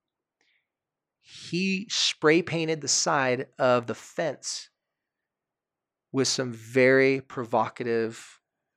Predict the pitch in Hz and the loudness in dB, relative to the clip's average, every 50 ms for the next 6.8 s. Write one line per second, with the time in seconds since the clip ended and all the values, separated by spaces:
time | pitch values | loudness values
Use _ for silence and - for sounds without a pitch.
0 | _ _ _ _ _ _ _ _ _ _ _ _ _ _ _ _ - 117 113 - | _ _ _ _ _ _ _ _ _ _ _ _ _ _ _ _ -12 -12 -12 -12
1 | - - 127 123 - - 131 120 117 - _ - 131 123 - - - 135 131 127 | -12 -10 -10 -8 -6 -4 -4 -6 -6 -8 _ -6 -4 -4 -4 -4 -2 -2 -2 -2
2 | 131 131 127 123 120 120 117 120 - _ - - - 139 131 - - - 104 98 | -2 -6 -10 -8 -8 -8 -8 -10 -14 _ -12 -8 -8 -8 -8 -8 -6 -6 -6 -6
3 | - - - _ _ - 117 113 107 - - 117 107 104 95 - 85 _ - - | -6 -8 -12 _ _ -18 -16 -12 -10 -8 -6 -6 -8 -8 -12 -18 -20 _ -20 -20
4 | - _ - - - _ _ _ _ _ _ _ _ _ _ _ _ _ _ _ | -20 _ -20 -20 -20 _ _ _ _ _ _ _ _ _ _ _ _ _ _ _
5 | _ _ _ _ _ _ _ _ _ _ _ _ _ _ _ _ _ _ _ _ | _ _ _ _ _ _ _ _ _ _ _ _ _ _ _ _ _ _ _ _
6 | _ _ _ - 127 120 113 107 - - - 127 135 123 104 - | _ _ _ -12 -10 -8 -8 -8 -10 -12 -14 -14 -14 -14 -14 -18